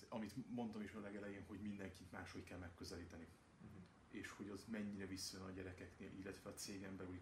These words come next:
Speaker 1: kultúrában is, hogy ténylegesen, ha máshogy közelítesz meg másokat, mert más a személyiségtípusod, öm,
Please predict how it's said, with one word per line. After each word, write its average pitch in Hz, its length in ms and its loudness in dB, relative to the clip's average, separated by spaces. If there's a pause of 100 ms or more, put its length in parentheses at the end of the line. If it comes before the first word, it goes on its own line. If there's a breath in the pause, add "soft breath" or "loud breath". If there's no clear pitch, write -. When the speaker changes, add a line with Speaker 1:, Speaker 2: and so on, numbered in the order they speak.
Speaker 1:
kultúrában 92 600 -2
is, 90 120 -2
hogy 92 180 -4
ténylegesen, 95 560 -2 (460 loud breath)
ha 101 80 -2
máshogy 101 380 0
közelítesz 101 460 -2
meg 98 140 -4
másokat, 95 560 -2
mert 95 240 -2
más 95 220 -2
a - 40 -6
személyiségtípusod, 104 1040 -2 (560 loud breath)
öm, 95 340 0